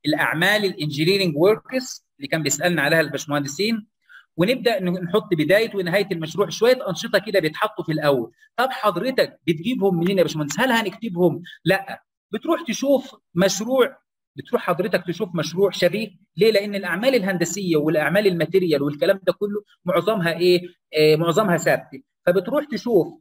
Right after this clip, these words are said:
مشروع اتعمل قبل كده وتيجي جايبهم كده وحاططهم. طب تعالوا نعمله مع بعض، تعالوا نعمله بعض، نجيبوا الأعمال دي. يلا نجيبوها إزاي؟ حضرتك قبل ما تجيب الأع-، تجيب الأنشطة اللي هي خاصة بالأعمال الهندسية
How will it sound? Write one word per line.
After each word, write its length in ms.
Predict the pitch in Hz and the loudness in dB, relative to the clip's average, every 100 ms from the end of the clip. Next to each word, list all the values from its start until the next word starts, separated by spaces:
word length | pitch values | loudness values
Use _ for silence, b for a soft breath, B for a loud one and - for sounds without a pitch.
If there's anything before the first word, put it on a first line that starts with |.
| - | -2
مشروع 580 | 170 170 190 254 277 - _ _ _ _ - | -2 0 0 4 2 0 _ _ _ _ -6
اتعمل 380 | 175 170 269 240 | -2 0 2 2
قبل 200 | 220 220 | 0 -2
كده 220 | 277 285 | 2 2
وتيجي 240 | 247 226 | 2 -4
جايبهم 380 | 202 220 269 254 277 | 4 4 4 -2 2
كده 120 | 254 | 0
وحاططهم. 580 | - 180 170 165 113 - _ _ | 2 0 0 -2 -14 -18 _ _
طب 120 | 196 - | -2 0
تعالوا 280 | 262 330 269 | 2 2 0
نعمله 320 | 226 269 269 | -2 0 0
مع 200 | 202 175 | 2 2
بعض، 440 | 202 170 143 - _ _ - | 2 2 -4 -10 _ _ -4
تعالوا 280 | 175 247 | 0 0
نعمله 280 | 202 185 220 | 0 2 2
بعض، 260 | 208 202 175 | 4 2 2
نجيبوا 500 | 165 165 226 214 214 | -2 0 0 2 2
الأعمال 500 | 151 156 139 185 175 | 2 2 2 2 0
دي. 140 | 147 147 | -2 2
يلا 280 | 208 247 | 2 2
نجيبوها 300 | 208 185 202 | 0 2 2
إزاي؟ 480 | 175 139 160 151 143 _ - | 2 2 0 0 -2 _ -6
حضرتك 400 | 170 240 285 262 | -4 0 -2 0
قبل 240 | 262 254 214 | -2 -2 -2
ما 100 | 196 | 0
تجيب 300 | 160 - 233 | -2 -6 -2
الأع-، 380 | 196 170 156 160 | 0 0 0 -2
تجيب 240 | - 214 | -2 0
الأنشطة 420 | 190 151 - 208 | 0 0 -2 0
اللي 160 | 156 160 | 0 0
هي 40 | |
خاصة 340 | 160 208 196 165 | 0 0 0 -2
بالأعمال 420 | 147 143 156 208 | -2 -2 0 2
الهندسية 640 | 180 165 156 - 196 139 | 2 2 -2 -2 -4 -4